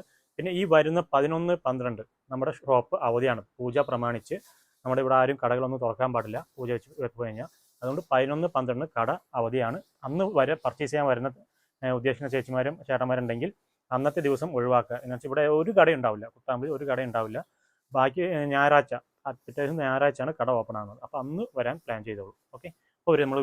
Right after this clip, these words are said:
വീഡിയോയിലേക്ക് പോകാം. ഇതാ ഞാൻ തമ്പനയിൽ വെച്ചിരുന്ന ഒരു സാരി തന്നെയാണ് ആദ്യം കാണിക്കുന്നത്.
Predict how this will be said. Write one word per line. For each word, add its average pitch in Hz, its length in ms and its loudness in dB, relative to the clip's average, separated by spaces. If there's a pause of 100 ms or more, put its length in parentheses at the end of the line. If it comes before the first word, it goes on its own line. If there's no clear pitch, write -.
വീഡിയോയിലേക്ക് 120 380 -2
പോകാം. - 140 -20 (640)
ഇതാ 123 120 -4 (320)
ഞാൻ 147 160 -2
തമ്പനയിൽ 143 340 6
വെച്ചിരുന്ന 143 340 4
ഒരു 156 160 2
സാരി 123 180 6
തന്നെയാണ് 131 240 -2 (140)
ആദ്യം 123 300 -2
കാണിക്കുന്നത്. 110 320 -8